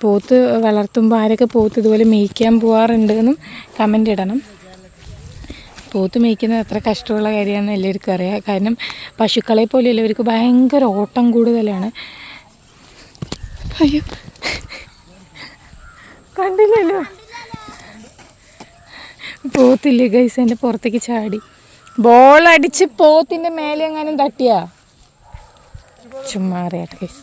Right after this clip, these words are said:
ഫൺ. വേണേ പോയി എടുക്ക്, ബോൾ പോയി എടുക്ക്. ഞാൻ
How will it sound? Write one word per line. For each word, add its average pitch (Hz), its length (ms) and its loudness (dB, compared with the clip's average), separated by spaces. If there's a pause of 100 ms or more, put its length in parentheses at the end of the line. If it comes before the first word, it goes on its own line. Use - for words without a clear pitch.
(720)
ഫൺ. 208 140 -2 (1400)
വേണേ 277 300 6
പോയി 277 140 8
എടുക്ക്, 185 220 -4 (1400)
ബോൾ 302 240 8
പോയി 311 140 2
എടുക്ക്. 185 220 -6 (1800)
ഞാൻ 320 180 8